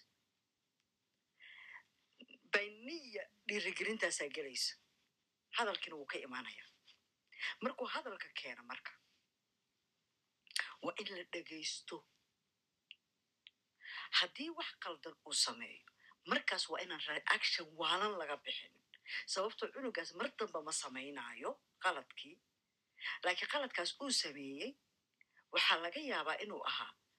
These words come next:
waddadii wanaagga. Ah?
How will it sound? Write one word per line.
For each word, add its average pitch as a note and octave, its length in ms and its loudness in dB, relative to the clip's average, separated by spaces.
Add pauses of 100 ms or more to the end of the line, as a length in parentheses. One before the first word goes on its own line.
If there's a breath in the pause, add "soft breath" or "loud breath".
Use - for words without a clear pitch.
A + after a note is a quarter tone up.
(200)
waddadii F#3 400 0
wanaagga. - 480 0 (1800)
Ah? E4 200 2